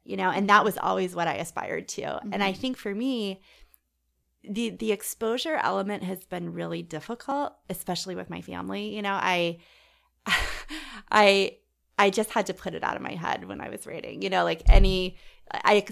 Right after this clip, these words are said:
Speaker 1: I knew that I would share it with them before it was published. And I dreaded that so much, you know, the moment that I would,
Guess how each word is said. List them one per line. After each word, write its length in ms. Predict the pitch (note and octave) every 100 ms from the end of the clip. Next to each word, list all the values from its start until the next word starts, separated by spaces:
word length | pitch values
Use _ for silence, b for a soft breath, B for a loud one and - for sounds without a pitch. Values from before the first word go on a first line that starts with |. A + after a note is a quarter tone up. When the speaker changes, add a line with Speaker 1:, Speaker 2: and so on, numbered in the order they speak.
| -
Speaker 1:
I 120 | G#3+
knew 200 | G3+ G3+
that 120 | G3+
I 100 | F#3
would 160 | F3 F3
share 280 | - F3 E3+
it 100 | E3
with 140 | D#3+
them 200 | F3 F3
before 300 | F3 E3 E3+
it 80 | -
was 140 | E3+
published. 460 | - E3+ E3+ E3 -
And 120 | E3+
I 100 | E3+
dreaded 520 | E3 - - E3 D#3+
that 280 | - F#2+ -
so 600 | - - - - F3+ F3+
much, 460 | F3+ F3 E3+ - -
you 80 | F#3
know, 100 | E3
the 120 | E3+
moment 420 | E3+ E3 E3 E3
that 100 | E3+
I 140 | E3 D#3+
would, 240 | D#3+ D#3